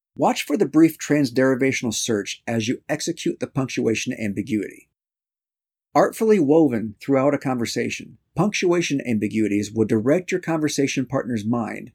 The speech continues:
and install suggestions very quickly. Let's take a few more examples to help you get a grasp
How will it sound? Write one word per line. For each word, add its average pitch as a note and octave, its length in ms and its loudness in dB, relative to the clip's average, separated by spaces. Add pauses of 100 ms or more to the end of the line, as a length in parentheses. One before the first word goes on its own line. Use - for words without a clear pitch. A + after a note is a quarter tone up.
and B2 140 0
install C3 520 0
suggestions A#2 600 -2
very G2+ 380 -4
quickly. - 640 -14 (1500)
Let's F#3+ 200 2
take A#3+ 180 0
a G3 60 -2
few E3 220 2
more D3 180 2
examples A#2+ 500 -2
to A#2+ 100 -2
help C3 200 -4
you A#2+ 100 0
get A#2+ 140 2
a A#2 40 0
grasp B2 520 0